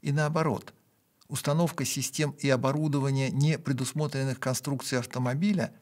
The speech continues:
не допускается, наказывается штрафом и запретом на эксплуатацию.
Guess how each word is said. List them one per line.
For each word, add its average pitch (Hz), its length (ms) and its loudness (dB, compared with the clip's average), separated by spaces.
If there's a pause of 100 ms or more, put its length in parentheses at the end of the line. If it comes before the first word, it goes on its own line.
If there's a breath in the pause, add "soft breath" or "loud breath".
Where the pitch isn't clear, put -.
(120)
не 147 140 2
допускается, 135 920 2 (400 soft breath)
наказывается 151 580 2
штрафом 170 640 0
и 139 240 -4
запретом 120 720 -2
на 120 180 -4
эксплуатацию. - 960 -6